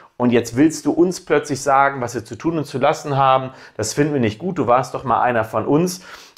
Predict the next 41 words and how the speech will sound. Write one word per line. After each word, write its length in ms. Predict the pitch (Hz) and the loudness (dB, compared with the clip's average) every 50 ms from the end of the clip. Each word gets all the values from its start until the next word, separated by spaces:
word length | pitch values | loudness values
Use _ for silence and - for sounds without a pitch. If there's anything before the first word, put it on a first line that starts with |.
| - - | -4 2
Und 360 | 135 143 143 147 143 - - - | 4 4 4 2 0 -4 -6 -2
was 220 | 123 139 139 135 131 | 0 0 0 2 4
er 260 | 143 143 127 - - | 4 4 4 6 6
auch 240 | 156 214 - - 156 | 4 4 4 2 0
noch 200 | 151 147 147 - | -2 -2 -2 -4
verkehrt 440 | - - 143 135 - 165 170 165 | -6 -6 -6 -2 0 0 0 0
gemacht 300 | - 139 123 120 120 120 | -2 -2 0 0 0 0
hat 100 | 143 127 | -2 -4
und 60 | 127 123 | -2 -2
was 120 | 127 127 | -2 -2
er 60 | 135 | -2
gedacht 360 | 123 131 123 147 151 151 - | -2 0 2 2 0 0 -2
hat, 100 | 151 - | -8 -6
was 160 | 131 127 - - | -6 -6 -4 -4
er 100 | 117 - | -6 -6
tun 240 | - 196 220 190 135 | -4 -4 -2 0 0
muss, 260 | 120 135 156 - - - - - - _ _ | 0 0 -2 -2 -6 -18 -20 -20 -20 _ _
ist, 380 | - 139 165 165 - - - - - - _ | 2 2 2 2 -2 -10 -18 -20 -20 -10 _
dass 220 | - 127 127 - - | 0 0 0 0 -2
er 420 | - - 127 131 143 151 - - | 0 2 4 4 4 4 2 2
angefangen 680 | - 156 196 196 185 - - - 131 127 131 131 123 | 0 0 2 0 -2 -2 -2 -2 0 0 0 0 0
hat, 300 | 120 135 143 139 - - - | 0 0 -2 -2 -6 -8 -2
eben, 460 | 127 127 131 131 131 131 135 135 135 - - - _ _ _ - | 0 0 2 2 0 0 -2 -2 -6 -12 -20 -20 _ _ _ 2
ähm, 520 | 117 117 117 117 117 113 117 113 113 - - - | 4 4 6 4 2 0 -2 -4 -8 -14 -12 -6
ja, 200 | - 98 76 60 - - - _ | -2 -2 -2 -2 -4 -8 -14 _
wie 80 | - 113 | -6 -2
soll 120 | 113 123 | 0 2
man 160 | 127 127 127 120 | 2 2 2 4
sagen, 320 | 123 120 120 120 120 117 - - _ _ _ _ _ - | 4 4 4 4 0 -4 -10 -16 _ _ _ _ _ -4
Ansagen 840 | - 127 160 165 143 143 143 139 139 135 135 139 139 139 135 135 - - _ _ _ _ _ _ _ _ _ _ _ _ _ - | -2 -2 0 0 2 4 6 6 6 6 4 2 -2 -6 -6 -8 -14 -20 _ _ _ _ _ _ _ _ _ _ _ _ _ 0
und 420 | 110 113 117 110 104 104 - - - _ - | 2 2 4 2 0 -2 -8 -14 -16 _ 0
Aufgaben 480 | - 147 208 208 - - 160 151 151 147 | 2 2 2 2 2 2 2 2 2 0
verteilen. 480 | 160 143 147 - 147 139 135 139 139 | -2 -2 0 2 2 4 4 2 2
Er 140 | - 123 127 | 2 2 0
hat 120 | 127 127 - | 0 0 -2
gedacht, 320 | 131 113 131 127 123 - - | 0 2 2 2 2 0 -6
das 180 | 110 104 110 | -10 -6 -4
Wichtigste 400 | 123 170 - - - 143 - - | -4 -4 -4 -4 -10 -10 -10 -10
ist 100 | 127 - | -8 -2
jetzt 200 | - 135 131 - | -2 -2 -2 0
erstmal, 540 | - 131 127 127 - - 123 117 117 117 117 | 2 2 2 2 2 0 2 4 4 4 2